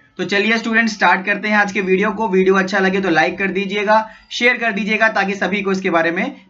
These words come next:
पता चल सके। और जो भी आपको डाउट्स हों आप मेरे comment box में मुझसे पूछ सकते हैं, community box के अंदर पूछ सकते हैं।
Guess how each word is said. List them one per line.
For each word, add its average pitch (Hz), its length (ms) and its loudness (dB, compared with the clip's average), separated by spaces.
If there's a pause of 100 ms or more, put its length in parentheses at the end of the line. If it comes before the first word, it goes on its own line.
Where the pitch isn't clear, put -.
पता 160 160 0
चल 160 180 -2
सके। 143 380 -4 (240)
और 151 180 0
जो 180 240 0
भी 214 140 2
आपको 208 380 2
डाउट्स 190 380 0
हों 214 160 0
आप 170 160 2
मेरे 180 140 -2
comment 180 280 0
box 180 200 0
में 190 60 0
मुझसे 185 220 -2
पूछ 190 220 -2
सकते 196 300 -2
हैं, 202 160 0
community 165 340 0
box 160 280 2
के 226 80 -2
अंदर 202 200 0
पूछ 190 200 -4
सकते 196 240 -4
हैं। 202 280 -4